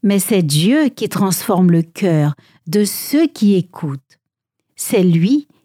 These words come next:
qui les aide à croire et à lui faire confiance. Personne ne peut obliger qui que ce soit à croire en Dieu.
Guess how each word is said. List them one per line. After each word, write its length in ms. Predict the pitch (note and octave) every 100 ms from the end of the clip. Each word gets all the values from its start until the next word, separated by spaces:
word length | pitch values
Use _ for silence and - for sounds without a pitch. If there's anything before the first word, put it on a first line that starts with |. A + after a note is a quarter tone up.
| _
qui 120 | - D#4+
les 300 | D4 A3 G#3
aide 240 | G3+ F3+ -
à 120 | E4
croire 600 | - - G3 D3 C#3+ E3+ - _ - _
et 160 | C4+ A#3+
à 60 |
lui 140 | A#3 B3
faire 360 | - C4+ C#4
confiance. 920 | - F#4+ F#4+ - G3 D3 D3 - - - _ _ _ _ _ _ _ - C5
Personne 480 | - - D#4 C#4 B3
ne 120 | B3
peut 260 | - B3+ B3
obliger 600 | D4 B3 A#3+ B3 A3 A#3+
qui 280 | - - G4
que 60 | G4+
ce 220 | - B3+
soit 400 | A3 - B3 C4 - - _ -
à 140 | A#3
croire 540 | A#3 - - B3 A#3+
en 100 | B3+
Dieu. 420 | B3+ G#3 A#3+ E4